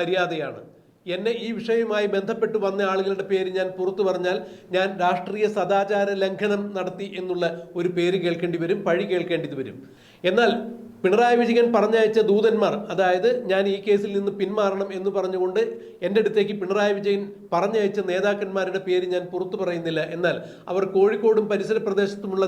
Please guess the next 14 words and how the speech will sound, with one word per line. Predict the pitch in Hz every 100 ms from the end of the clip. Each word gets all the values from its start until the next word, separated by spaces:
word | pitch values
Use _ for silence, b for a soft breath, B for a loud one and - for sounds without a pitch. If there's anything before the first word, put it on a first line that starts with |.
| 190
സി | 196 202
പി | 196
എമ്മിൻ്റെ | 196 190 175
സമുന്നതരായ | 180 220 220 208 196 190 B B -
നേതാക്കൾ | 202 214 233 240 240
തന്നെയാണ് | 208 226 240 202 202 202 190
എന്നുള്ളത് | 190 185 185 175
മാത്രം | 175 180 180
ഞാൻ | 170 165
പറയുന്നു | 165 175 196 214 202 175
എന്നാണ് | 156 156 156
കെ | 165
എം | 160 160
ഷാജി | 156 185